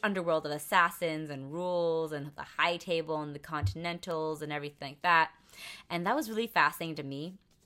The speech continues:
I remember, like, comparing it to how, you know, The Godfather one, the first Godfather, classic, a classic of cinema.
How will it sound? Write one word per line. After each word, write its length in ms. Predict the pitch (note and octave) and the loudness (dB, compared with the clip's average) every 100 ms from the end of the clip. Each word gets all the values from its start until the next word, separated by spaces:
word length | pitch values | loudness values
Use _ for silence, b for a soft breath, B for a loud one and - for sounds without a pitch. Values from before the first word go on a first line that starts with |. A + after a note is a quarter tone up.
| _ _ _ - | _ _ _ -6
I 100 | F#3 | -2
remember, 500 | G3 G#3+ G3+ F#3 E3+ | 0 4 6 6 6
like, 260 | D#3 D3+ - B B B | 4 2 -6 B B B
comparing 560 | - E3+ F#3 E3+ D#3+ D#3 | -12 -8 2 2 4 0
it 140 | D3+ - | -4 -6
to 260 | E3+ D#3 D#3 | -4 -2 -2
how, 520 | D#3+ D3+ C#3+ C#3 C#3+ | 0 2 4 4 0
you 140 | - D#3 | -2 -8
know, 80 | C3+ | -6
The 100 | E3 | -4
Godfather 480 | D#3 C#3+ D3 C#3+ | -2 0 0 -2
one, 380 | C#3 C#3 C3 C#3 _ _ _ _ | -2 -4 -6 -10 _ _ _ _
the 80 | E3 | -10
first 240 | - F3+ - | -4 -2 0
Godfather, 540 | D#3 - C#3 B2 D#3+ _ _ _ | 0 0 -8 -10 -14 _ _ _
classic, 600 | - D#3 C#3+ - D#2 _ b b b b _ | 0 0 0 -6 -14 _ b b b b _
a 40 | |
classic 400 | - A3 G#3 F3 | 0 2 2 0
of 120 | F3 - | -4 -2
cinema. 480 | E3 D3 C#3 C3 | -6 -6 -8 -12